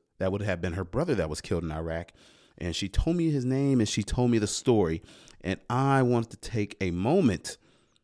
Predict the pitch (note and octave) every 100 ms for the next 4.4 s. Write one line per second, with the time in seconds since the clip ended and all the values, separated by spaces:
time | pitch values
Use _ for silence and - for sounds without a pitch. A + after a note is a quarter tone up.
0 | _ - A2 - D#3 B2 A2+ G#2+ - _
1 | _ - - B2+ - - B2+ A#2+ G#2 G2+
2 | - B2+ F2+ C2+ C2 - _ _ - F#2+
3 | - A#2+ G#2+ G#2 G2 G2 F2+ E2+ - B2
4 | A#2 A2+ A2 A#2+